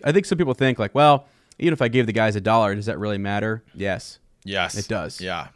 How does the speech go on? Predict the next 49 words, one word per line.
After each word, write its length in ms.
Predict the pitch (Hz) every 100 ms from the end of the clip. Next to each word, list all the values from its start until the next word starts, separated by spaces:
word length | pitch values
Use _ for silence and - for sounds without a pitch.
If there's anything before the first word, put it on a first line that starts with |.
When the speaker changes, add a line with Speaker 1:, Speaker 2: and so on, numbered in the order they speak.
| -
Speaker 1:
Actually, 440 | 110 104 90 104 98
Speaker 2:
does. 40 |
Speaker 1:
it 80 | 110
is, 180 | 107 104
Speaker 2:
It's, 80 | -
Speaker 1:
it 100 | 117
Speaker 2:
it's 220 | 110 -
Speaker 1:
is 0 |
a 80 | 107
Speaker 2:
huge. 140 | 85
Speaker 1:
huge 180 | 131 123
help. 340 | 180 185 160 139
Speaker 2:
<laughs> 40 |
It's, 280 | 175 - -
it's 120 | 143
Speaker 1:
And, 340 | 131 120 113 113
Speaker 2:
huge. 40 |
Speaker 1:
uh, 200 | 110 107
it's, 260 | 110 123 -
it's 240 | 156 123 -
huge. 220 | 120 101
And 140 | 123
we 80 | 143
will 140 | 139
list 240 | 127 135 -
you 80 | 131
in 80 |
the 60 | 117
credits 480 | - 113 104 - - _ _ 110
of 100 | 117
all 140 | 117
of 60 | 104
our 60 |
Speaker 2:
Yeah. 120 | 104 107
Speaker 1:
YouTube 160 | 110
videos 300 | 104 101 98
because 220 | 98 98
it 80 | 95
is 80 | 90
huge 280 | 71 65 -
to 100 | 52
us. 100 | -
So 240 | - 82 - - - _ _ -
that's 220 | - 101
pretty 180 | - 107
much 160 | 98 62
it 100 | -
for 100 | 58
me. 180 | 53